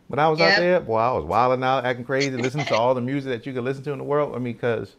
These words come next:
Speaker 2: Exactly, exactly.
Speaker 1: Yep.
Speaker 2: You are right about that. You are definitely right about that. 'Cause I was the same way. That's, you know, my parents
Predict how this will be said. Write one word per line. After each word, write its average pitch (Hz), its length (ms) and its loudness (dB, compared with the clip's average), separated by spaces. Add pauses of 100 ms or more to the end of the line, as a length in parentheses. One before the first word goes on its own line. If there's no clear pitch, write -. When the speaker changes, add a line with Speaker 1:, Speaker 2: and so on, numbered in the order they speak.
(160)
Speaker 2:
Exactly, 233 840 -2 (320)
exactly. 208 680 0
Speaker 1:
Yep. 185 180 0
Speaker 2:
You 254 160 0
are 330 220 4
right 311 120 4 (160)
about 208 260 0
that. 208 260 0
You 185 140 -6
are 196 80 0
definitely 226 380 -4
right 220 240 0
about 170 300 -4
that. 151 260 -12 (120)
'Cause 196 240 -2
I 190 180 2
was 226 120 -2
the 208 100 -10
same 214 320 -6
way. 226 240 -2
That's, 190 320 -2 (200)
you 208 100 -6
know, 196 100 -2
my 190 160 2
parents 214 420 -4